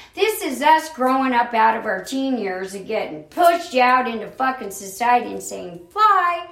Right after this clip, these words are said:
It's time. We gotta grow up.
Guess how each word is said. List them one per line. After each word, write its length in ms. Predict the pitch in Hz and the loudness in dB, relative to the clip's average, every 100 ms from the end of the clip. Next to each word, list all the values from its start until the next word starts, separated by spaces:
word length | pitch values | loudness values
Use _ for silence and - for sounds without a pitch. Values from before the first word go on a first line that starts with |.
| - _ _ - - _ _ _ _ _ _ _ _ _ _ _ _ - | -18 _ _ -20 -20 _ _ _ _ _ _ _ _ _ _ _ _ -10
It's 260 | 311 339 - | -4 -4 -6
time. 720 | - 339 370 359 262 185 151 | -4 -2 0 -2 -2 -4 -6
We 140 | 226 269 | -8 0
gotta 300 | 330 311 302 | 2 4 2
grow 360 | 302 311 320 | 2 4 6
up. 380 | 320 311 220 - | 6 6 4 -2